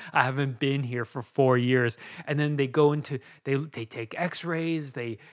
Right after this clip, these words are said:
clean my teeth, and they go, "Hey, Brad, you know, no cavities, everything's good, your teeth are great." And I look at them and I'm like, "Wow, that's a relief."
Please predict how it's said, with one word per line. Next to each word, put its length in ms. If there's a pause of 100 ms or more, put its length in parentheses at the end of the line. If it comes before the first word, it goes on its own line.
clean 280
my 140
teeth, 400
and 160
they 60
go, 160
"Hey, 200
Brad, 400
you 60
know, 180 (220)
no 160
cavities, 580
everything's 560
good, 320
your 100
teeth 300
are 80
great." 520 (280)
And 80
I 80
look 200
at 100
them 160
and 80
I'm 80
like, 240 (500)
"Wow, 120
that's 200
a 60
relief." 640